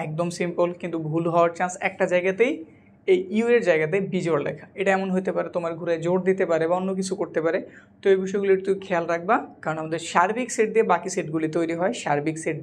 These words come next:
যা বলছে এই অনুসারে বাকি সেটগুলি তৈরি হইব, বুঝতে পারছি? তো আজকের এই ক্লাসটা কমপ্লিট হইল। এর আগের বা পরের যতগুলি ক্লাস আছে বা সম্পূর্ণ বইয়ের ক্লাসগুলি যদি দেখে নিতে চাও, আমাদের কোর্সে আমরা পুরো গণিত বইয়ের সমাধান করে রাখছি। আমাদের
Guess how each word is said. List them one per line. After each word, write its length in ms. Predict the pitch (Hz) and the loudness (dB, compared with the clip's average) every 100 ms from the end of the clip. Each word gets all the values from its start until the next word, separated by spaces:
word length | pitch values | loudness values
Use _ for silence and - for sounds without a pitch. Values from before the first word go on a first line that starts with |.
| - | 4
যা 100 | 170 208 | 4 4
বলছে 260 | 175 - 190 - - - - | 0 -2 -4 -4 -18 -20 -4
এই 40 | 202 | -2
অনুসারে 280 | 208 220 233 175 | -2 0 0 0
বাকি 200 | 147 202 190 | -2 -4 -2
সেটগুলি 360 | 170 151 175 - | -4 -2 -4 -2
তৈরি 160 | 160 151 147 | -4 -6 -8
হইব, 140 | - - - _ _ _ _ | -12 -16 -20 _ _ _ _
বুঝতে 200 | 170 156 170 | -16 -4 -2
পারছি? 220 | 170 - - - - - | 0 -2 -4 -12 -20 0
তো 40 | 208 | 0
আজকের 240 | 208 - 202 | 2 0 0
এই 40 | 202 | 2
ক্লাসটা 280 | 185 185 175 | 0 0 -4
কমপ্লিট 300 | 180 175 180 180 | -4 -2 -4 -2
হইল। 120 | 175 196 | -2 0
এর 60 | 196 - 165 | -2 -2 -4
আগের 240 | 170 175 160 | -2 -2 0
বা 80 | 151 160 | 2 2
পরের 240 | 160 208 - - | 2 0 -4 -4
যতগুলি 400 | 151 165 156 156 | -2 0 -2 -2
ক্লাস 220 | 160 156 156 | 2 2 2
আছে 120 | 165 226 180 | -2 -2 -2
বা 80 | 151 170 | -4 -4
সম্পূর্ণ 300 | 165 170 175 170 | -4 -4 -4 4
বইয়ের 200 | 214 220 | 4 4
ক্লাসগুলি 380 | 208 185 180 175 165 | 2 0 0 -4 -4
যদি 100 | 165 | -2
দেখে 160 | 160 160 156 | -2 -2 -4
নিতে 160 | 156 151 | -4 0
চাও, 120 | 190 - - - - _ _ _ _ _ _ _ _ | 0 0 -14 -20 -20 _ _ _ _ _ _ _ _
আমাদের 280 | 160 160 170 175 | -4 -2 -4 -2
কোর্সে 240 | 175 170 165 | -2 0 -2
আমরা 140 | 156 151 | -2 -2
পুরো 180 | 175 180 175 | 2 2 0
গণিত 200 | 165 165 | -2 -2
বইয়ের 160 | 156 156 | -2 0
সমাধান 260 | 160 156 160 156 | -2 -2 -4 0
করে 160 | 156 156 | 0 0
রাখছি। 240 | 151 - 233 - - - - | -2 -4 -4 -6 -18 -20 -6
আমাদের 200 | 156 147 | -2 -2